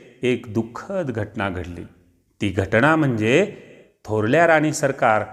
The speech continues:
आणि संभाजी महाराजांच्या मातोश्री यांचे निधन. गडाच्या पायथ्याशी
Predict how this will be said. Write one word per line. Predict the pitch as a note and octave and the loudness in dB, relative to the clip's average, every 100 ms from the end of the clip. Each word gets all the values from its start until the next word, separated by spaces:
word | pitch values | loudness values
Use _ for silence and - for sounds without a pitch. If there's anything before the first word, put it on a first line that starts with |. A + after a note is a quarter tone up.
| - - | -16 -14
आणि | A#2+ A#2 | -4 -4
संभाजी | A2+ - G#2+ A2+ C3 C#3+ | -2 -2 -2 0 2 2
महाराजांच्या | D3 G#2+ B2 B2 A#2 A#2 - G#2 | 0 0 0 0 0 -4 -4 -4
मातोश्री | F#2+ F#2+ G2 F3 F#3+ - B2+ G2+ G2+ - _ - - | -2 -4 0 0 0 -2 -4 -4 -6 -16 _ -20 -8
यांचे | G#2 G2 F#2 - | -6 -6 -8 -8
निधन. | A#2 F#2+ F2 F#2+ F#2 - _ _ _ _ - | -8 -8 -8 -8 -10 -18 _ _ _ _ -4
गडाच्या | G#2 G#2 G2 A2+ | 0 2 0 -2
पायथ्याशी | F#2+ G2+ F#2+ F#2 D#3 - A2+ D#3+ F3 | -4 -2 -2 2 2 2 2 0 0